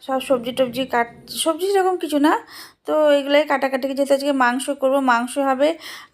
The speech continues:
আর ডিম আলু দিয়ে ঝোল হবে। এদিকে <clears throat> তো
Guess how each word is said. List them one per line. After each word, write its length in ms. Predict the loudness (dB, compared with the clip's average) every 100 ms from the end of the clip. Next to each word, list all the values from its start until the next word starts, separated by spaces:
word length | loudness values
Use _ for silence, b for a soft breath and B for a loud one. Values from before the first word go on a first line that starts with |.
| 0
আর 200 | 2 0 -2
ডিম 260 | -4 -2 -2 -2
আলু 260 | -2 -2 -2
দিয়ে 240 | -2 -2 -2 -2
ঝোল 260 | 0 0 2
হবে। 260 | 2 2 0 -4 -8
এদিকে 360 | -6 -4 -2 0 0 B B B _ 0
<clears throat> 480 | 4 4 0 -10 _ _ b b b b b _
তো 40 | 0